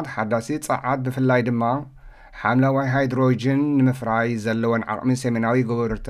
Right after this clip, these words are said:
ጎረባብቲ ሃገራት ናብ ካርቦን ገለልተኛ ቁጠባ ክትሰጋገር ክሕግዛ እዩ።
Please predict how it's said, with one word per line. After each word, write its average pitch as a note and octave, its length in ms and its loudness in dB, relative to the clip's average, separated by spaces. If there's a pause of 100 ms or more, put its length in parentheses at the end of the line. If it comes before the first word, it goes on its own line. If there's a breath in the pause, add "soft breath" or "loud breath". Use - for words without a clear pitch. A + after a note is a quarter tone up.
(120)
ጎረባብቲ A#2 640 0 (220)
ሃገራት G#2+ 580 -2 (460 soft breath)
ናብ A2+ 200 0
ካርቦን C3 460 0
ገለልተኛ B2+ 540 2
ቁጠባ A#2+ 420 -2
ክትሰጋገር A#2 840 -2 (520 soft breath)
ክሕግዛ A2+ 440 -6 (140)
እዩ። E2+ 180 -8